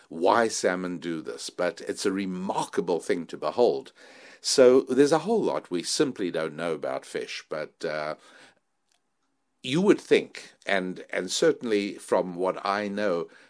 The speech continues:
um, there are fisheries that get overfished. For instance, um, uh, the, uh, the area around Monterey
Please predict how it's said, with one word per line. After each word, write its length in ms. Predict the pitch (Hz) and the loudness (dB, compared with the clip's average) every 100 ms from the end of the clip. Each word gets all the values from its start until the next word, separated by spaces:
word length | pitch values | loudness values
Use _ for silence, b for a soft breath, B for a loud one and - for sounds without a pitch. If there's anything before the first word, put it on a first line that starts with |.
| B - | B -12
um, 600 | 78 76 78 80 87 85 80 - - - - | -8 -8 -8 -10 -12 -18 -20 -20 -20 -20 -10
there 240 | 110 113 - - | 0 2 2 0
are 540 | 90 92 104 131 123 - | 2 6 6 6 4 -4
fisheries 680 | - - 135 - 120 120 110 | -6 2 2 2 0 -2 0
that 240 | 120 113 - | 0 0 2
get 240 | 107 104 | 0 0
overfished. 680 | 98 92 101 107 165 - - | -4 -4 -6 0 0 0 -4
For 180 | 113 113 | -2 -2
instance, 560 | 110 - - 107 104 B B B B B - | -4 -10 -8 -8 -8 B B B B B -6
um, 580 | 90 90 87 90 87 - _ _ _ _ - | -4 -2 -2 -6 -10 -16 _ _ _ _ -18
uh, 320 | - - - - - | -16 -16 -16 -18 -18
the, 960 | 85 80 92 92 92 87 87 85 87 - | -18 -14 -10 -8 -8 -8 -10 -10 -12 -14
uh, 240 | - - 87 | -16 -12 -8
the 180 | 98 - | -10 -6
area 640 | 104 117 120 127 120 117 - | 0 2 4 4 4 2 0
around 640 | 95 92 95 95 98 95 90 | -2 0 0 -2 -4 -6 -10
Monterey 960 | 90 92 98 92 104 98 95 71 - | -4 -2 -2 -4 -2 2 2 0 -8